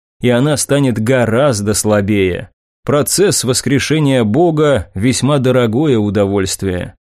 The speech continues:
Ближайшие десятки, а то и сотни лет Илен не доставит им никаких проблем. «Это был отличный удар», криво улыбнулась Гера, заговорив первой.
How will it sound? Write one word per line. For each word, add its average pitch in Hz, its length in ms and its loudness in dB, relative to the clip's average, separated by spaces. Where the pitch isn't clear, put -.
Ближайшие 120 760 2
десятки, 117 640 0
а 98 140 2
то 123 160 0
и 120 120 2
сотни 113 520 0
лет 139 400 0
Илен 175 460 0
не 160 160 2
доставит 139 680 0
им 117 220 2
никаких 117 560 -4
проблем. 98 560 -2
«Это 247 300 0
был 254 360 2
отличный 254 720 0
удар», 185 440 2
криво 147 240 2
улыбнулась 127 580 2
Гера, 185 360 2
заговорив 120 580 0
первой. 107 520 0